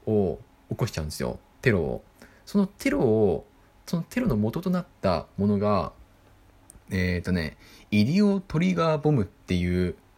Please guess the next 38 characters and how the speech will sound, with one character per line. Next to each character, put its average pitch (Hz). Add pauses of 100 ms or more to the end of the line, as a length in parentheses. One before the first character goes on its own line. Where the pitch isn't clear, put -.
な 117
ん 101
か 92
ね、 76 (320)
ま 101
あ、 101
要 113
は、 87 (320)
そ -
の 98
な 98
ん 92
か、 80 (340)
い 123
ろ 135
ん 143
な 143
人 147
た 123
ち 98
が 95
持 101
っ -
て -
い 92
る 98
個 143
性 92
を 98 (200)
暴 131
走 139
さ 135
せ 127
る 143
っ -
て -
い 85
う、 -